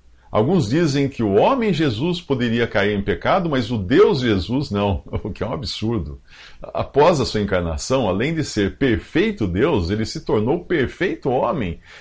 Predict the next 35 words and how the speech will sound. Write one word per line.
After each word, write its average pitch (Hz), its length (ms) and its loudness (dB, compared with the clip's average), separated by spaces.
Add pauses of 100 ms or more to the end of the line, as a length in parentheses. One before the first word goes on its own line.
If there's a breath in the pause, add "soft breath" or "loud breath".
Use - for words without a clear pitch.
(140 loud breath)
e 170 140 -2
assim 170 440 -2
igualmente 117 880 -2
sem 92 300 -4
pecado. - 480 -8 (420 loud breath)
Se - 200 0
Jesus 143 440 2
tivesse 135 500 2
em 131 60 0
si 107 240 -4
o 104 60 0
pecado, 107 720 -2
ou 123 160 0
fosse 104 320 -2
capaz 135 460 0
de 107 60 -4
peca-, - 360 -4
de - 100 -8
pecar, 101 520 -2 (280 loud breath)
ele 180 160 2
não 214 200 4
seria 190 500 2
o 185 100 0
cordeiro 135 640 2
sem 147 300 -4
mancha 120 420 -2
e - 40 -4
sem 131 240 -4
defeito 113 500 -2
exigido 117 680 -2 (140)
para 87 140 0
o 90 40 -4
sacrifício 98 680 -4
pelo 120 180 -4
pecador. 120 540 -4